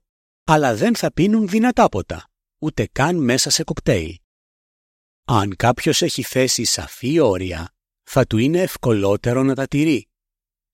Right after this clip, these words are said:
Αν ένας όριμος χριστιανός έχει κάνει μια τέτοια επιλογή και μένει σταθερός σε αυτήν, δεν υπάρχει κανένας λόγος να ντρέπεται. Η περίσκεψη για τους άλλους είναι ένας ακόμα παράγοντας που πρέπει να έχουμε υπόψη.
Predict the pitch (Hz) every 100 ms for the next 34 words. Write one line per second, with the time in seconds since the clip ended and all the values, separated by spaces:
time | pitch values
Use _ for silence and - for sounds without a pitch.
0 | _ - 135 196 170 107 - 123 180 151
1 | 110 - 104 - 95 107 113 98 107 120
2 | - 117 123 110 95 85 117 - 123 110
3 | 107 92 90 123 101 - 101 101 127 131
4 | - 110 98 92 123 - 104 85 - 90
5 | 131 - _ _ _ _ - 107 120 113
6 | 113 110 - 117 101 87 101 147 104 -
7 | 95 90 87 - 90 90 92 92 - 82
8 | _ _ _ _ _ _ _ _ _ _
9 | _ _ _ _ 139 - 113 151 214 240
10 | - 175 131 110 95 - 127 147 85 87
11 | - - 156 170 160 170 233 226 - 123
12 | - 123 110 107 101 107 101 104 98 101
13 | - 101 - 104 - 98 95 90 - 90
14 | 92 90 87 - -